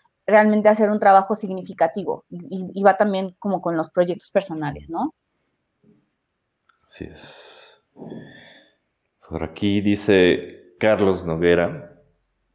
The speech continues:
Speaker 2: "Gracias a ambos, excelente contenido. Pocos contenidos son valiosos. Espero pronto crezca la, más la comunidad y de pronto me gustaría ver conocimiento más técnico como el curso de React en YouTube,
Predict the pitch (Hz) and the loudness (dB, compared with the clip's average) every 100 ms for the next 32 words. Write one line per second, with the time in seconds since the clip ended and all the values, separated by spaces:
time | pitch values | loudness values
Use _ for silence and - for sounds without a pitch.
0 | _ _ _ _ 131 127 131 131 101 117 | _ _ _ _ 2 4 4 4 2 2
1 | 107 113 98 113 123 - - 87 92 92 | 2 4 4 2 -2 -14 -12 -4 0 0
2 | 90 98 82 80 80 87 92 98 - - | 0 0 -2 -2 0 2 2 0 -6 -20
3 | _ _ _ _ 170 165 156 - _ _ | _ _ _ _ -20 -20 -20 -20 _ _
4 | 170 92 - 90 - 85 78 80 82 82 | -2 -2 0 -2 -2 -4 -4 -2 -2 0
5 | 87 78 78 90 87 110 - - - - | -2 0 2 2 0 -4 -4 -18 -20 -20
6 | - - _ 87 - 101 98 110 120 117 | -20 -20 _ -4 2 2 4 2 2 2
7 | 95 98 98 101 90 - 90 92 95 87 | 2 2 0 2 0 0 -2 0 0 -2
8 | 82 76 76 80 90 - - 82 85 82 | -2 -2 0 2 0 -2 -10 -2 2 2
9 | 80 - 76 71 - 87 92 87 82 87 | 0 -2 -6 -4 0 0 0 0 2 2
10 | 78 71 - 76 80 80 80 85 80 - | -2 -4 -2 2 4 4 2 0 -6 -8
11 | 78 73 - 76 80 80 78 80 82 - | -6 -6 -6 -6 -4 -4 -2 -2 -4 -2
12 | 92 90 76 - 76 - 71 69 80 78 | -4 -2 -8 -6 -8 -8 -8 -6 -6 -6
13 | 82 73 73 71 - - 85 85 85 76 | -4 -4 -4 -6 -6 -6 -4 -2 2 2
14 | - | 2